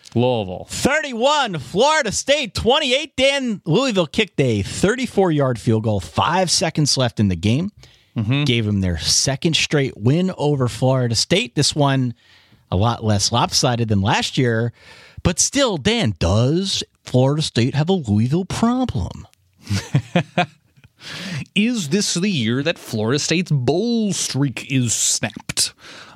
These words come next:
Speaker 1: Um, Florida State's got a lot of problems, and very few of them have to do with Louisville specifically. I thought the, uh, the Cardinals did a good job on the ground against a Florida State defense that,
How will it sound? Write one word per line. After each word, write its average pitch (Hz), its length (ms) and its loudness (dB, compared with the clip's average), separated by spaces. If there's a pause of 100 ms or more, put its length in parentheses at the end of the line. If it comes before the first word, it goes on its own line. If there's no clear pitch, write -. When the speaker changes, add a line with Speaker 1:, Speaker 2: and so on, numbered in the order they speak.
Speaker 1:
Um, 147 600 0 (800)
Florida 185 180 2
State's 139 180 0
got 120 100 2
a - 20 2
lot 104 180 0
of 92 60 -8
problems, 92 440 -4
and 104 400 0
very 131 220 0
few 120 160 0
of 104 60 -2
them 95 160 0
have 104 320 -4
to 110 100 -2
do 98 160 0
with 92 160 -2
Louisville 98 320 -2
specifically. - 720 -6 (460)
I 113 100 -2
thought 110 360 -2
the, 113 200 0
uh, 98 200 -2 (500)
the - 60 -20
Cardinals 156 320 0
did 147 80 0
a 139 60 -2
good 135 160 0
job 131 240 0
on 123 120 0
the 107 60 -4
ground 160 680 -2
against 131 440 -2
a 127 40 -4
Florida 139 280 -2
State 120 240 -2
defense 156 560 -2
that, 117 320 -2